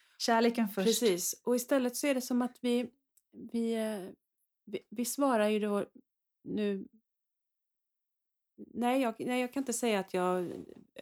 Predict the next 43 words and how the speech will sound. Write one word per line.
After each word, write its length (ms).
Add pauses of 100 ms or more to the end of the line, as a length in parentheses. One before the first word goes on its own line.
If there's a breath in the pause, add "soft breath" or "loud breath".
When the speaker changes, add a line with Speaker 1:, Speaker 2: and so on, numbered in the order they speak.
(120)
Speaker 2:
ö-, 260 (240)
överdriver 520
nu 120
heller, 280
för 160
att 240 (220)
det, 360 (540 soft breath)
vi 120
svarar 440
lite 260
för 200
ofta 380
med, 360
"Du 80
vet 220
väl 80
om 140
att 80
du 100
är 40
värdefull." 640 (220)
Speaker 1:
Mm. 340
Speaker 2:
Det 80
är 120
liksom 240
inte 160
svar 260
på 140
frågan 720 (300)
om, 260
när 140
jag 160
är, 140 (320)
när 180
jag 160
är 420
i 120
botten 460
på 100
brunnen, 480
liksom. 360
Speaker 1:
Mm. 460 (800)
Speaker 2:
Eh, 400